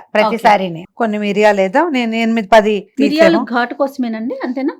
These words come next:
Speaker 1: మిరియాలు ఘాటు, బెల్లంలో ఉండే రకరకాల రూక్ష కొన్ని గుణాలను అది పోగొడుతుంది.
Speaker 2: ఉమ్.
Speaker 1: ఇప్పుడు మిరియాల్లో ఒక ఎక్కువగా వేడి ఉంటుంది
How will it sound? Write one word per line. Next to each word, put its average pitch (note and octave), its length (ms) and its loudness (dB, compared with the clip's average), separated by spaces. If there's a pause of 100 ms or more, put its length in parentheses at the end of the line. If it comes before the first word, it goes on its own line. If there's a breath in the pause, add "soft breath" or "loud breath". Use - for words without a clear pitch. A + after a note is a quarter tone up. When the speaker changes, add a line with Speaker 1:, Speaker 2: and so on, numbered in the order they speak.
Speaker 1:
మిరియాలు G3 460 0
ఘాటు, F#3+ 500 0
బెల్లంలో A3+ 600 0
ఉండే A3 340 -2
రకరకాల G#3 600 2
రూక్ష G3 300 -6
కొన్ని G3+ 340 -4
గుణాలను F#3+ 460 0
అది E3 120 -8
పోగొడుతుంది. G3+ 840 -4
Speaker 2:
ఉమ్. A#3 160 -4
Speaker 1:
ఇప్పుడు A#3 680 -2
మిరియాల్లో C4+ 580 6
ఒక D4 100 6
ఎక్కువగా C4+ 480 4
వేడి B3+ 280 6
ఉంటుంది E3+ 340 -4